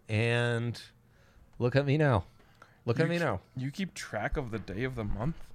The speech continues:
Speaker 1: No, I ha-, I have, uh, <laughs> responsibilities <laughs> follow me.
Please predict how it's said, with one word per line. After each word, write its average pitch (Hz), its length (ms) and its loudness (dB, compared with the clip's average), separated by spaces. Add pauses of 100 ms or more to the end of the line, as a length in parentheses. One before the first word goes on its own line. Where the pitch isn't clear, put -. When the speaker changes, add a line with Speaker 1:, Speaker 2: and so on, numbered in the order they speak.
Speaker 1:
No, 127 260 2
I 101 140 4
ha-, 110 260 4
I 101 100 2
have, 107 340 0
uh, 104 400 -2 (280)
<laughs> - 1200 -6
responsibilities 131 1000 0
<laughs> - 160 0
follow 147 400 8 (120)
me. 156 100 0